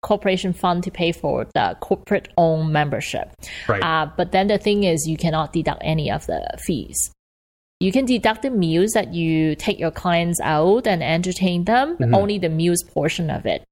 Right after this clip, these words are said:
Speaker 1: But if you pay for your clients' green fees, they are not deductible.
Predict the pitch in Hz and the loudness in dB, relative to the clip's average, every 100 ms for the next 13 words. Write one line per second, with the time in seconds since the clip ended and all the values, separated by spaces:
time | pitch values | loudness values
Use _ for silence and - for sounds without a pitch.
0 | _ _ - 175 170 170 190 196 196 170 | _ _ -2 0 0 0 0 0 0 0
1 | 151 - 175 170 - 180 170 175 - 160 | -2 0 0 0 -2 0 0 0 0 0
2 | 220 294 185 160 147 151 - 143 131 - | 2 0 2 0 0 -4 -6 -6 -6 -6
3 | 156 - - 147 | -8 -6 -8 -10